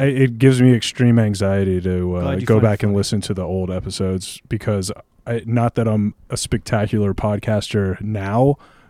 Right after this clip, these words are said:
Speaker 1: but I've improved substantially from being
Speaker 2: <laughs>
Speaker 1: absolutely horrible initially.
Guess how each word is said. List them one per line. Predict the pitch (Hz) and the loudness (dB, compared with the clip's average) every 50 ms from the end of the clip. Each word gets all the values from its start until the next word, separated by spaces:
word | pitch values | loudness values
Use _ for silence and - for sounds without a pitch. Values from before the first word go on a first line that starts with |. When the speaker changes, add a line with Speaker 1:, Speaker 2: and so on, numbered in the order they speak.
| _ - - | _ -20 -14
Speaker 1:
but | 107 - 117 107 104 107 - | 0 0 2 2 2 0 -2
I've | - 107 107 107 101 98 - - | -4 -2 -2 -2 -4 -6 -8 -8
improved | 120 113 101 - - 120 123 123 113 - | -8 -8 -6 0 2 4 4 4 2 0
substantially | - 123 98 - - - 104 101 104 - - 117 113 113 | -4 -6 -6 -4 -4 -4 -2 -2 -2 0 0 2 2 0
from | - - 117 104 98 113 | 0 0 -2 -2 0 0
being | 107 104 101 98 104 | -2 -2 -2 -4 -6
Speaker 2:
<laughs> | - | -6
Speaker 1:
absolutely | 104 104 98 - - 110 104 101 95 95 | -4 -6 -6 -4 -4 -4 -4 -2 -2 -4
horrible | 90 - 110 104 98 101 92 95 92 87 85 - | -2 -2 0 0 0 -2 -2 -4 -4 -4 -6 -8
initially. | - 101 101 101 95 - - 92 85 85 85 | -10 -8 -6 -6 -6 -6 -6 -8 -8 -6 -8